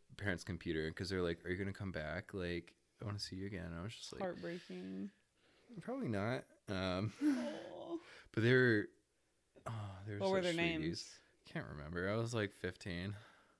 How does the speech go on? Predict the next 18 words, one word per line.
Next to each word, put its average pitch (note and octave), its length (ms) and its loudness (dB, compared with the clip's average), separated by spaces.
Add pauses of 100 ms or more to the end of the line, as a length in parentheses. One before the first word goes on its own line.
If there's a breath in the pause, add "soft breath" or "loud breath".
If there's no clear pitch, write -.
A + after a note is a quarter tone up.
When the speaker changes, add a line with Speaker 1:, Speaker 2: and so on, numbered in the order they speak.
(1300 loud breath)
Speaker 2:
Yeah. F3+ 200 -6 (260)
Speaker 1:
Um, F#2 420 0
but G2 300 6
it A#2+ 60 4
was A#3 160 2
fun. E3 300 8
But, C3+ 180 12
I - 20 10
mean, A2 220 8
they G#2 120 10
would A2+ 180 8
take A2 240 6
scorpions G2 600 4
and F2 180 2
rip E2+ 160 2
their F#2 140 2
tails F#2 320 0
off, A#2+ 280 6